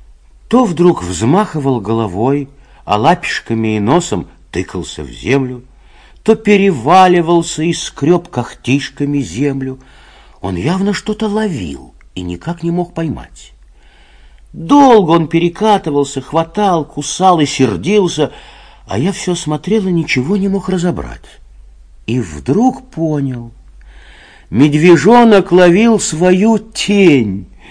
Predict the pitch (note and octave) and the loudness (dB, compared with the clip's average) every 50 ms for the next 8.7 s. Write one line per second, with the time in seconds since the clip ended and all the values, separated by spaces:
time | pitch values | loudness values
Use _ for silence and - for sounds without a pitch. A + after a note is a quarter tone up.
0 | - - - - - - - - - - - - D#3+ G3+ G3 - G3+ G#3 F3+ E3 | -20 -20 -20 -20 -20 -20 -20 -20 -20 -8 2 4 6 6 6 6 6 4 4 2
1 | D#3 D#3 B3+ C#4 C4+ A#3 A3 G3+ F#3 F3+ F3+ F3+ F3+ F#3+ A3+ A#3+ A#3 - G3+ - | -2 2 4 4 4 6 4 4 2 2 2 2 2 2 2 0 0 -2 -4 -4
2 | - F#3+ - - G3 G3 G3 G3+ G#3 G3+ F3+ B3 - - - - F3 E3+ E3+ - | -4 -4 -4 -4 -2 0 2 2 2 2 2 0 -4 -4 -4 -2 -2 -2 -2 -2
3 | - A#3+ C4+ C4 A#3+ G3+ F3 - - F#3+ F#3+ - G3 G3 G3 - - - A3 C4+ | 0 2 2 4 4 2 -2 -2 -4 -4 -2 -2 -2 -2 -4 -8 -2 2 4 4
4 | C4+ B3 G3+ C3 E2+ C3+ A#2+ - - - _ _ _ _ - - - - - - | 6 6 4 2 2 -2 -10 -14 -20 -20 _ _ _ _ -20 -20 -20 -20 -20 -20
5 | - - - A#2+ A#2 - - - A#2+ - - A#2+ A#2 A#2+ D#3 G#3 A3+ - - G#3 | -20 -10 -6 -6 -4 -4 -2 -4 -2 0 2 2 4 4 4 2 2 0 0 2
6 | G3 - - E3 F3 E3+ F3+ F3 D#3 F3+ A3+ A3 G3+ D#3+ A#2+ E2 - - - - | 2 2 4 4 4 4 4 2 2 2 2 4 4 4 4 2 0 -4 -16 -20
7 | - - - - - - - - - - - - - - _ - - - _ _ | -20 -20 -20 -20 -20 -20 -20 -20 -20 -20 -20 -20 -20 -20 _ -20 -20 -20 _ _
8 | - A#2+ F3 G#3 A3 G3+ A3 A#3+ F#3 C3 C#3+ B2 - | 0 4 4 4 4 2 2 0 4 4 2 2 2